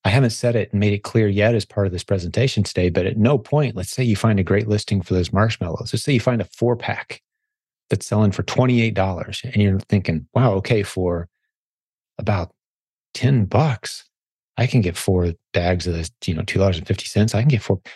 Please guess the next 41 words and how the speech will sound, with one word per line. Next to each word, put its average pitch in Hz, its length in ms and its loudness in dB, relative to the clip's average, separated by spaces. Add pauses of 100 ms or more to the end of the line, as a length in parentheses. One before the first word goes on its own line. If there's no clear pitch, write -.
(220)
that, 101 240 -2
I 143 120 2
might 160 220 2 (400)
make 117 200 0
some 95 160 -2
money 165 240 4
on 120 80 2
that." 92 180 0
You 95 60 -2
do 107 160 2
the 101 40 0
math, 101 300 0
you 95 80 -4
look 98 120 -2
at - 40 -18
the 107 80 -4
fees, 107 480 2 (840)
teaching 104 280 0
you 101 80 4
how 101 140 4
to, 95 220 -2 (160)
to - 120 -6
read 104 300 2
the 101 60 2
fees 107 360 2
as 101 100 0
part 110 200 2
of 101 60 2
what 107 100 0
we 101 80 0
do 107 160 0
in 101 80 0
the 95 60 0
course. 110 420 0 (540)
Uh, 92 160 -8
we 95 140 2
use 92 100 2
a 90 60 0
tool 101 200 2
called 90 320 0
Rev 98 480 2